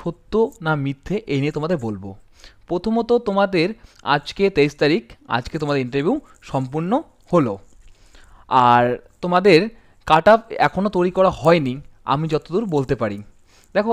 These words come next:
আমি অফিসের খবর আমি ঠিক জানবো না, আর জানার কথাও নয়, তো আমি অনুমান করে বলতে পারি তোমাদের কাট অফ এখনও নির্ধারণ করা হয়নি। আর দ্বিতীয়ত এই কাট অফটি কখনোই সত্যি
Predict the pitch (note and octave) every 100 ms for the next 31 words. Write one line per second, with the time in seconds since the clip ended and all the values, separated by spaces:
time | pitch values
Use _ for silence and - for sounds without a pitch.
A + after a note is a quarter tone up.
0 | - C#3+ F#3 G3 - - A#2 - E3 A#3
1 | G3+ G3+ G#3 G3+ F3+ B2+ C3+ D#3+ C#3 G#3+
2 | - - - B2+ B2 C3+ D3 C3 C3+ A3+
3 | G#3+ D#3 A#3+ - - F#3 G#3 E3 F#3 A3
4 | A#3 F#3+ D3 C#3 D3 G3 D#3+ D#3 E3 A#2
5 | C#3 C#4 - _ - A#2 E3 A3+ E4+ -
6 | - - C#3+ C#3 E3+ A#3+ G3 B3 - C#3
7 | A#2 G2+ G#2 _ _ - - - _ B2
8 | A#2+ A#2+ D#3 F#3 C#4+ - F3+ A3 - _
9 | _ - F#3+ G3 F#3+ G#3 A#3+ B3+ - E3
10 | - A3+ C#4+ D#4+ - - - F#3+ -